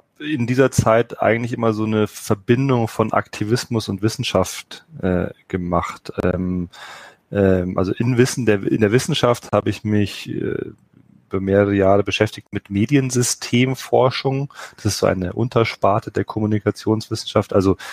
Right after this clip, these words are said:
da schaut man, wie Medien in Nationalstaaten funktionieren. Man schaut sich die rechtlichen Regelungen an. Man schaut sich die journalistischen Selbstverständnisse an. Man schaut,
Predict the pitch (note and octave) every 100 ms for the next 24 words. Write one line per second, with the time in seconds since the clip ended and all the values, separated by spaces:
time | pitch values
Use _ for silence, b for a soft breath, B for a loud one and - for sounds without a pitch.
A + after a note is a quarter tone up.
0 | B B - F#2 - G2 G2 F#2+ G2+ G#2+
1 | G#2 A2 A2 G#2 G2 F#2 - G2 F#2 G#2
2 | - G2 F#2+ G2+ F#2+ G2 - G#2+ G2 -
3 | A2 A2+ A2 G2+ - F#2+ - - F#2+ G2
4 | - G2 - G2 F#2+ b b _ G2+ A#2
5 | A#2 G#2+ G#2+ G#2 G2+ G2+ F#2 - F#2+ F#2
6 | - - F#2+ F#2+ F#2+ B B _ F#2+ F#2+
7 | G#2 - G2+ G2 G2 A#2 - - A2 -
8 | G#2+ - G#2 - - G2+ F#2+ F#2+ - G2+